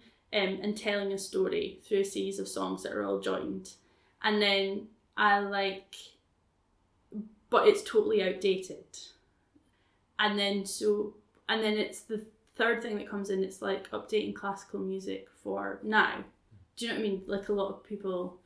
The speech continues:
or, you know, you wouldn't just go out and on a Saturday night and see, like, a classical singer perform this. So for me, it was like, actually that would open up new audiences as well.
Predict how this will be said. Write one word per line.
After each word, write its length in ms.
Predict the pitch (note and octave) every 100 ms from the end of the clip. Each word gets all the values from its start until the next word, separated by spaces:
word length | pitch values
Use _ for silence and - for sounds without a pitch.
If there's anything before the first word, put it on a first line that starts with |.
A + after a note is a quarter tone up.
| _ _ _
or, 360 | - G#3 F#3 G#3
you 140 | G#3 G3
know, 80 |
you 200 | F#3+ F#3+
wouldn't 420 | G3 G3+ F#3+ F#3+ -
just 260 | F#3+ -
go 180 | G3+ G3
out 200 | F3 -
and 260 | F3+ F3 F3+ _ _
on 120 | G3 F#3+
a 40 |
Saturday 380 | F#3 F3 F#3 F3+
night 240 | E3+ D3+
and 140 | F3+ -
see, 280 | - F3+ E3+
like, 300 | E3 - -
a 40 |
classical 440 | - F3+ F3+ - F3+
singer 280 | - F3 F3
perform 400 | E3+ - F3 E2+
this. 220 | - -
So 300 | - - - - - - -
for 160 | - G#3+
me, 300 | G#3 G3+ F#3+
it 40 |
was 160 | G3+ -
like, 320 | F3+ - - - _ _ _ -
actually 340 | G#3 - - G3+
that 180 | G3+
would 100 | G3+
open 260 | G3 G3+ G3
up 100 | G3
new 260 | F#3+ F#3+ G3
audiences 520 | G#3 F3 F3 E3+ F3
as 140 | F3
well. 300 | F#2 - -